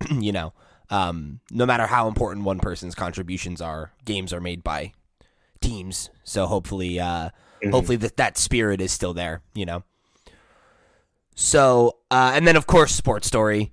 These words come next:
Speaker 1: right? Um, I think the thing that stuck out to me the most about Sports Story is just, like, it seems a lot bigger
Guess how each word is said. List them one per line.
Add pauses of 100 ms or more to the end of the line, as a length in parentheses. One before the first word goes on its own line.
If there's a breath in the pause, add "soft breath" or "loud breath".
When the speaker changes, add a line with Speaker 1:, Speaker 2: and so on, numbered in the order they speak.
Speaker 1:
right?
Um,
I
think
the
thing
that
stuck
out
to
me
the
most
about
Sports
Story
is
just,
like, (460 soft breath)
it
seems
a
lot
bigger